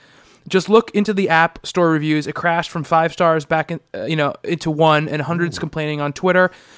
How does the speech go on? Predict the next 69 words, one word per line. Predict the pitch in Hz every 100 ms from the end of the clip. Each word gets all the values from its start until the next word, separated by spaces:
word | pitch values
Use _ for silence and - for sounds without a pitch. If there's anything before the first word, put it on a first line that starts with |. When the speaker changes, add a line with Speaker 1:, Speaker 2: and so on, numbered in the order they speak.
| -
Speaker 1:
Most | 185 185
people | 214 180 180
made | 175 165 160
impulse | 170 185 185 175
buys | 180 175 160
in | 151
the | 151
app. | 170 180 -
That | 156 151
no | 147
longer | 147 143
works, | 143 175 180 -
and | 160
we | 160 175
overseas | 160 143 185 175 156
have | 151
to | 156
get | 151 -
credit | - 196 -
cards, | 156 143 139 139 -
et | -
cetera. | 180 - 151 147 - - -
The | 180
new | 185 185
app | 180 -
has | 156
no | 165 170
improvement. | 185 165 160 160 -
It | 151
just, | 147 -
it | 156
just | 151 156
has | 156 139
less | 143 160 -
features | 156 139 139 139 - - -
because | 170 151
you |
cannot | 160 156 151
browse | 156 151 151
anymore | 156 151 147 143
or | 139
buy | 139 135
comics. | - 151 139 - - - _ _ - - - -
And | 175
I |
guess | 170 196
it's | 190
never | 214 196
a |
good | 170 175
thing | 170 165
when | 156
people | 160 165
had | 160 139
different | 156 156
choices | - 156 156 151
to |
buy | 151 160
stuff | 151 151 143
and | 151
now | 151 151 -
are | 147
forced | - 165 160 -
to |
buy | 147 147
it | 147
in | 147 143
one | 139
place." | 135 185 175 165 -